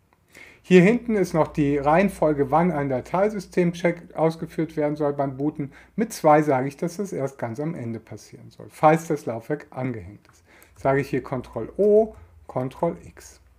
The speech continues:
Diese Informationen habe ich euch hier auch nochmal mit in diese Textdatei reingepackt.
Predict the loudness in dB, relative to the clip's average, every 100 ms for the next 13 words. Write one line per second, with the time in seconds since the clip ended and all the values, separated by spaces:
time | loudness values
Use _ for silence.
0 | _ _ _ -20 _ _ -2 2 2 2
1 | 2 2 2 4 4 4 0 -2 -6 -8
2 | -6 2 4 4 0 -2 -4 -4 -4 -8
3 | -8 -10 -10 -14 -10 -10 -8 -8 -4 -2
4 | 0 0 -4 -2 -2 -2